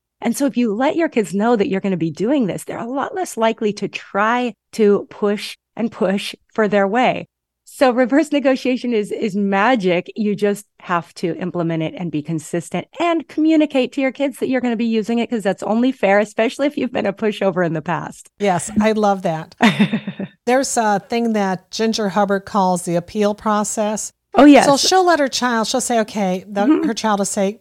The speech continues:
Speaker 2: "Can I appeal?" "Yes, you
Speaker 1: Yes.
Speaker 2: can appeal."
Speaker 1: Mm-hmm.
Speaker 2: "Well, the reason I wanna eat something before dinner is because I, my sandwich fell on the floor at lunch and I'm hungry."
Speaker 1: Right.
Speaker 2: So that's okay.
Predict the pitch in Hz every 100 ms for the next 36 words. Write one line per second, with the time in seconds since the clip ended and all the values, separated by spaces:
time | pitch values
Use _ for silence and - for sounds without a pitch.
0 | _ - 233 226 214 - 247 247 247 269
1 | _ _ 202 208 277 254 - 233 233 -
2 | 190 170 170 185 _ _ 359 202 156 190
3 | 233 220 220 269 311 311 285 247 226 220
4 | 220 220 214 202 226 226 202 - - 208
5 | - 233 226 214 208 185 202 185 262 294
6 | 233 202 - 220 214 214 202 202 190 185
7 | - 254 254 208 - 214 202 190 185 -
8 | 226 226 202 202 233 214 - 185 180 160
9 | 208 185 156 156 - _ _ - 190 170
10 | - - - 247 247 320 320 262 226 226
11 | 170 135